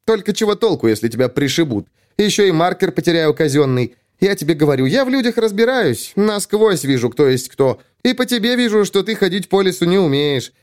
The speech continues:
Ты даже на Рутгера не очень-то похож, а на следопыта еще меньше». Нинсен будто случайно обернулся к женщине. Она испытующе смотрела на него. «Я, может, и соврал немного.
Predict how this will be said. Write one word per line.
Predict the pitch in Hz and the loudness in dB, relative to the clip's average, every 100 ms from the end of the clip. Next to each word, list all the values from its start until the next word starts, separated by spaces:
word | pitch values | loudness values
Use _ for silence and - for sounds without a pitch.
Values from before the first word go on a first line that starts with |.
| _ | _
Ты | - | -4
даже | 202 185 202 | -2 0 0
на | 208 | 0
Рутгера | 226 143 139 | 0 0 0
не | 127 | 2
очень-то | 135 117 117 110 | 0 0 -4 -2
похож, | 131 117 113 101 - _ _ | -4 0 -2 -2 -10 _ _
а | 156 | -2
на | 160 | -2
следопыта | 151 160 160 160 156 | 0 0 0 0 0
еще | 165 160 196 | 0 0 0
меньше». | 139 90 - - - _ _ _ _ _ _ _ _ _ 95 | 0 -4 -6 -10 -12 _ _ _ _ _ _ _ _ _ 0
Нинсен | 120 208 226 214 208 | 2 2 0 0 0
будто | 185 214 202 | 0 -2 -2
случайно | 185 180 - 196 202 190 180 | -2 -2 -2 0 0 0 0
обернулся | 165 156 165 139 147 | 0 0 0 0 0
к | |
женщине. | 117 98 85 78 73 - _ _ _ | 0 -2 -4 -8 -10 -12 _ _ _
Она | 85 101 123 | -4 -2 -2
испытующе | 156 - 131 135 139 - | -2 -2 0 2 2 0
смотрела | 127 139 135 151 85 | -4 -4 -2 -4 -4
на | 80 | -6
него. | 78 73 76 - _ _ _ _ _ _ _ _ - | -8 -8 -12 -16 _ _ _ _ _ _ _ _ -4
«Я, | 87 98 110 | 0 0 0
может, | 113 104 92 | 0 -2 -2
и | 107 | -2
соврал | 101 101 101 135 117 | 0 0 0 0 0
немного. | 95 85 73 62 60 | -2 -4 -4 -6 -8